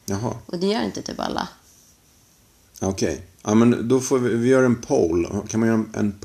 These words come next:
Speaker 1: poll? Poll.
Speaker 2: Poll heter det väl?
Speaker 1: En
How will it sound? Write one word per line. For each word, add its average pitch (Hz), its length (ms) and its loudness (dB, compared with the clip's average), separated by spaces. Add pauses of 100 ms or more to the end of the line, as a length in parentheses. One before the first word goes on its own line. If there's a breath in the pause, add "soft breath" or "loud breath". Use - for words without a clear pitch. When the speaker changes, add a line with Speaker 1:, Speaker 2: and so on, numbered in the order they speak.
(160)
Speaker 1:
poll? 92 440 -2 (340 loud breath)
Poll. 95 300 4 (300)
Speaker 2:
Poll - 460 -8
heter - 240 -12
det - 60 -10
väl? - 100 -6
Speaker 1:
En 95 200 -2